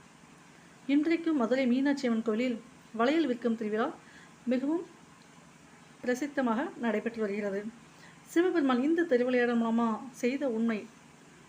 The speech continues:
உலகில் கழித்த உண்மை என்னன்னு பார்த்தீங்கன்னா, கர்வம் தண்டனையை பெற்றுத்தரும் என்பதை இந்த திருவிளையாடல் மூலமா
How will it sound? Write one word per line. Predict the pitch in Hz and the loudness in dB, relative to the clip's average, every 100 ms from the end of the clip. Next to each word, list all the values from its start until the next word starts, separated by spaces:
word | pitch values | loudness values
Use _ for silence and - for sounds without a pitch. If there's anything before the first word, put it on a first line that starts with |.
| - | -4
உலகில் | 226 269 277 | 0 0 -2
கழித்த | 214 220 220 | -2 -2 0
உண்மை | 220 220 202 | 0 0 0
என்னன்னு | 247 247 | -2 -2
பார்த்தீங்கன்னா, | 214 196 202 240 359 - - - - - - - - - - 208 | -6 -6 -6 -8 -10 -18 -20 -20 -20 -20 -20 -20 -20 -20 -6 2
கர்வம் | 247 277 320 226 220 - - - - - - - - - - - - - - | 2 4 0 0 -4 -10 -20 -20 -20 -20 -20 -20 -20 -20 -20 -20 -20 -14 -4
தண்டனையை | 226 233 226 220 | 0 0 2 0
பெற்றுத்தரும் | 233 233 269 262 240 226 220 - - - - | 0 -2 -4 -4 0 0 -2 -8 -20 -20 -6
என்பதை | 254 247 254 311 302 | 0 4 4 2 0
இந்த | 247 302 | 2 2
திருவிளையாடல் | 320 233 233 240 226 220 | 2 2 4 4 4 2
மூலமா | 214 311 | 0 -2